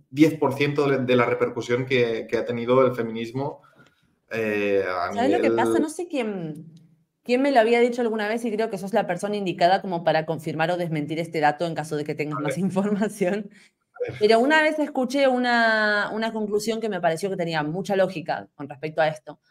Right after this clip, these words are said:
Speaker 2: Y es que si bien el masculinismo como tal existe desde los años noventa, tardíos noventa,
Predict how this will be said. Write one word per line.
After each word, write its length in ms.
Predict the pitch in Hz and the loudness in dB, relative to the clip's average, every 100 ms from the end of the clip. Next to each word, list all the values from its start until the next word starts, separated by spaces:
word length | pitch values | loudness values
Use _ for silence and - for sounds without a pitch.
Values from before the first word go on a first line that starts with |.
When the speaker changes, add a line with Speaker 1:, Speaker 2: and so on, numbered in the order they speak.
| _ _ - | _ _ -14
Speaker 2:
Y 60 | |
es 60 | 180 | -6
que 120 | 226 | -4
si 140 | 220 | 0
bien 380 | 220 208 151 147 _ - | 2 2 2 -6 _ -6
el 180 | 175 170 | 0 0
masculinismo 800 | 170 175 175 175 208 226 214 | 0 0 2 2 2 0 -2
como 260 | 196 185 185 | -2 -2 4
tal 320 | 214 170 143 _ _ _ _ _ _ | 4 4 -2 _ _ _ _ _ _
existe 460 | 170 170 202 202 180 | -6 -2 -2 0 0
desde 260 | 170 165 | 0 2
los 200 | 160 151 | 0 0
años 300 | 175 185 180 | -2 -2 -4
noventa, 580 | 175 156 175 170 160 156 | -4 0 0 0 2 0
tardíos 400 | 156 139 160 170 | 2 -2 -2 -2
noventa, 600 | 170 165 165 156 156 - | -2 -2 -2 -2 -4 -6